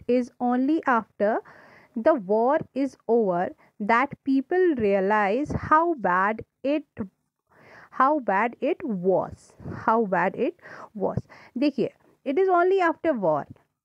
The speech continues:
it is only after the war, यहाँ पे the war लिखा है। अब हमें पता है कि the कब लगता है, जब कोई चीज़ डेफिनेट हो जाती है। डेफिनेट कब होती है,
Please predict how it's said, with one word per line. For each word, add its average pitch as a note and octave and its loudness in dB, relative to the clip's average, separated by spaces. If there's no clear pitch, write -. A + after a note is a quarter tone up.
it C4 0
is D#4 2
only C4+ 2
after C#4+ 0
the A3+ 0
war, D3+ -6
यहाँ G#3 -2
पे C#4+ 0
the G3+ 0
war E3 -2
लिखा E3 -8
है। - -8
अब D#4 2
हमें D4 2
पता B3+ -2
है B3+ -6
कि F4 2
the A3 2
कब D#4 2
लगता C4 -6
है, G#3+ -4
जब D#4 0
कोई F4+ 0
चीज़ E4 -2
डेफिनेट G#3 -2
हो A3 -4
जाती F3 -4
है। G3 -2
डेफिनेट E4 2
कब E4+ 0
होती E4 -2
है, F4+ -2